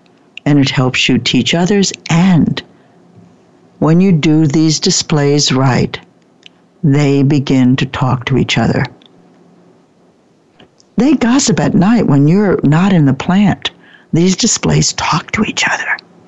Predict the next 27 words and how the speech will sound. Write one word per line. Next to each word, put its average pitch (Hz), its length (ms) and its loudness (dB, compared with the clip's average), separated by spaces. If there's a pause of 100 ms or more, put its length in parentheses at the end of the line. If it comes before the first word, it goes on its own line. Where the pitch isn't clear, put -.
(600)
Hmm? 330 220 2 (380)
It's - 180 -2
really - 300 0
<laughs> - 60 -12
cool. - 420 -2 (1160)
I 220 220 0
hope 226 360 0
that 220 220 -2
you 208 160 2
come 240 240 2
back. 254 580 -2 (400)
I 196 140 -2
think 156 240 -2
you 147 100 2
will. 143 260 0 (680)
I've - 120 -2
had 180 140 -2
a 165 80 2
wonderful 170 380 0
time 151 300 0
talking 160 360 0
to 156 80 0
you 151 80 0
today 143 380 0
about 143 380 -2 (800)
the 165 120 0
tools 156 720 -2